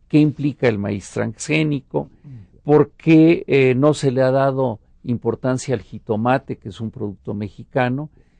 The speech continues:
Y bueno, claro, ahí tendríamos para hacer otro programa completo. Y, eh, una pregunta que sí me, me gustaría, eh,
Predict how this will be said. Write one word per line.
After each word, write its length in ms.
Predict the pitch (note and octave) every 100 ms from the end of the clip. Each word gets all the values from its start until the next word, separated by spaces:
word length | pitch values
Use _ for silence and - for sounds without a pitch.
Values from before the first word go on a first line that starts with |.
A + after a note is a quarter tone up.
| _
Y 300 | - A2 G#2
bueno, 280 | G2+ C3 A2+
claro, 280 | - A2+ A2
ahí 220 | G#2 G#2+
tendríamos 720 | - A2 G2 G#2+ G#2+ G#2 - _
para 160 | G#2 G#2+
hacer 280 | - A#2 -
otro 280 | B2 B2
programa 380 | - G#2+ G#2 G#2+
completo. 680 | - A#2 - D3 C#3 C#3 C#3+ - - - - - _ _
Y, 400 | G#3 A3 A3 G#3 -
eh, 300 | D#3 D#3+ D#3+
una 500 | - F#3+ F#3+ D#3+ C#3+ _
pregunta 540 | D3 D3 F3+ D#3+ D#3+
que 200 | - A#2+
sí 260 | - D3 C#3+
me, 480 | D3 A2+ G#2+ G2+ B2+ D3+ B2 B2+ _ -
me 140 | A#2+
gustaría, 800 | G#2 G#2 B2 A#2 B2 D3 C3 A2 -
eh, 340 | A2 G#2+ G#2